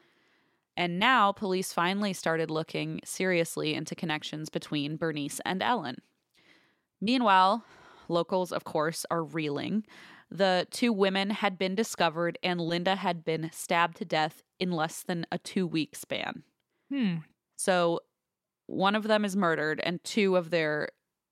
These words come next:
Speaker 1: bodies are found within two weeks.
Speaker 2: Yeah, I, that's, hmm. I don't know what to say to that. That's very odd.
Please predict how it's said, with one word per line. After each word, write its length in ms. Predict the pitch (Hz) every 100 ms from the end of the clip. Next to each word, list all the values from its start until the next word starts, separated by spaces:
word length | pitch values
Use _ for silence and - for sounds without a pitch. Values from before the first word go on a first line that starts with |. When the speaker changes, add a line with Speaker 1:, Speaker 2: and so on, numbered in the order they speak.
| _ _
Speaker 1:
bodies 360 | 165 147 147 -
are 60 |
found 300 | - - -
within 300 | 151 170 143
two 160 | 143 -
weeks. 320 | - - - - _ _ _ _ _ _ _
Speaker 2:
Yeah, 300 | 190 175 160 - _ -
I, 140 | 190
that's, 380 | 185 202 - - - _ -
hmm. 200 | 196 165 160 _ _ _ _ _ -
I 100 | 208
don't 100 | 220
know 80 | 208
what 100 | 185
to 60 |
say 160 | - 196
to 60 | 170
that. 160 | 156
That's 180 | 170 -
very 240 | 180 180 175
odd. 260 | 165 160